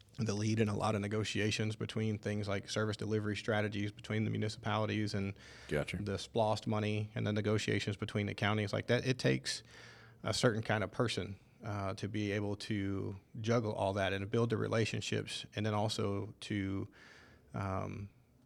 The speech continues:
Speaker 1: you know, basically try to do what's best for everybody. I mean, you still have to do what's right for the county. You're elected to the county,
Speaker 2: Right.
Speaker 1: but you also have to look at the Jefferson, Brazelton, Houston, you know, Arcade, all those folks,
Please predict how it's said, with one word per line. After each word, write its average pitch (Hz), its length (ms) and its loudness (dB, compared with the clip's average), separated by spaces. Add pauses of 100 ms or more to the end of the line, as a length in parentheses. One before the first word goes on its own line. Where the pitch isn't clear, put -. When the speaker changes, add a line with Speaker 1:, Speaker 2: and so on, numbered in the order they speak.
(180)
Speaker 1:
you 117 120 2
know, 117 140 2
basically 113 360 2
try 110 200 4
to 117 100 0
do 117 160 0
what's 113 200 0
best 110 260 -2
for - 120 -4
everybody. 113 540 0
I 101 40 -2
mean, 110 120 0
you 104 80 0
still 131 260 4
have 120 200 2
to 113 80 2
do 117 160 4
what's 104 180 2
right 107 160 2
for 110 80 -4
the 98 80 -4
county. 101 280 -2
You're 98 340 -4
elected 107 420 0
to 104 80 -2
the 92 80 0
county, 95 560 0
Speaker 2:
Right. 82 160 2
Speaker 1:
but 113 140 4
you 107 180 0
also 110 320 0
have 101 200 2
to 107 80 -2
look 104 260 -2
at 104 280 -2
the 95 200 -2 (600)
Jefferson, 107 480 4
Brazelton, 104 520 0
Houston, 104 500 -2 (640)
you 117 100 -4
know, 92 220 -4
Arcade, 107 400 2
all 135 240 6
those 104 240 4
folks, - 480 2